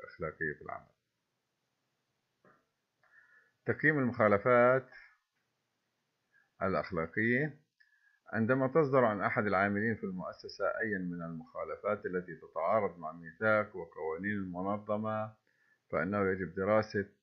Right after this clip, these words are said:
وتفحص تلك المخالفة من جميع جوانبها حتى نستطيع إصدار الحكم بأن ذلك تصرف أخلاقي أم لا، ويجب تحري الدقة في ذلك،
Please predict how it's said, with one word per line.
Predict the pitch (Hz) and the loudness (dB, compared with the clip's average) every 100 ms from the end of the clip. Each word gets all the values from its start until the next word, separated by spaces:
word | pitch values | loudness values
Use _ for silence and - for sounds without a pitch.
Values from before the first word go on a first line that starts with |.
| _ | _
وتفحص | 92 90 90 98 - 90 90 - | -10 -6 -6 -6 -8 -6 -8 -8
تلك | 90 87 85 | -12 -8 -6
المخالفة | 82 80 - 95 87 87 90 85 | -6 -8 0 0 0 -4 -10 -10
من | 85 82 | -10 -12
جميع | 80 82 104 98 | -10 -6 -6 -4
جوانبها | 90 82 92 104 117 120 143 - _ _ _ _ _ _ | -4 -6 -6 -6 -4 -4 -4 -8 _ _ _ _ _ _
حتى | - 139 - 110 | 2 2 2 0
نستطيع | 101 98 107 - 117 113 92 101 | 0 -4 -6 0 4 4 4 0
إصدار | 92 113 104 | -2 0 0
الحكم | 95 117 117 139 170 151 _ _ _ | 0 -6 -4 -4 -4 -6 _ _ _
بأن | 107 120 120 | -4 0 0
ذلك | 101 113 98 87 - | 2 0 0 -8 -20
تصرف | - 92 87 87 - - | -12 -10 -8 -10 -12 -20
أخلاقي | - 87 90 - 85 82 82 _ 101 | -12 -6 -6 -6 -12 -12 -12 _ -8
أم | 113 | -2
لا، | 98 64 _ _ _ _ _ _ _ _ _ - | -2 -4 _ _ _ _ _ _ _ _ _ -4
ويجب | 110 139 143 - | 4 4 2 -4
تحري | - 139 135 | 0 0 0
الدقة | 110 139 - | -4 -4 -4
في | 95 | -4
ذلك، | 95 113 143 165 | 2 2 2 -2